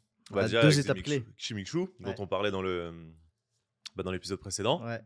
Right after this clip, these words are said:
Speaker 2: qui a fait le dix mille et qui a changé un peu la, le mindset de toute la campagne, euh, même notre mindset à nous. En vrai, comme on expliquait, hein, c'est un truc qui a fait, euh,
Speaker 1: Mm.
Speaker 2: putain, c'est possible, euh,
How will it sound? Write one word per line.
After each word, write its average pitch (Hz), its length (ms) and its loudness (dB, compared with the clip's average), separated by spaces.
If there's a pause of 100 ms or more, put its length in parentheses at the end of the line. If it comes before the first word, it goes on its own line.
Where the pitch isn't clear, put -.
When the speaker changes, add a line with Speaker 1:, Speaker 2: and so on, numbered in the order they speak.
(140)
Speaker 2:
qui - 80 -10
a - 20 -8
fait 110 160 -6
le 95 100 -2
dix 92 140 -8
mille 117 200 4
et 95 40 4
qui 104 80 4
a 98 40 4
changé 110 320 -2
un 110 100 2
peu 113 120 -4
la, 101 120 0
le 95 200 -2
mindset 101 380 -4
de 95 140 -6
toute - 200 -18
la 101 80 0
campagne, 110 640 0
euh, 90 80 -4
même 101 240 -4
notre 101 200 -10
mindset 95 340 -6
à 92 60 -2
nous. 98 160 -8 (400)
En 90 120 -8
vrai, 98 120 -2
comme 90 180 -10
on 87 100 -12
expliquait, 87 360 -8
hein, 123 180 -4
c'est - 120 -12
un 82 100 -8
truc 107 160 -14
qui 95 60 -4
a 87 40 -6
fait, 104 200 -4
euh, 82 180 -4 (320)
Speaker 1:
Mm. 131 140 -10
Speaker 2:
putain, 95 240 -6
c'est 117 160 -4
possible, 107 440 -6
euh, 90 240 -4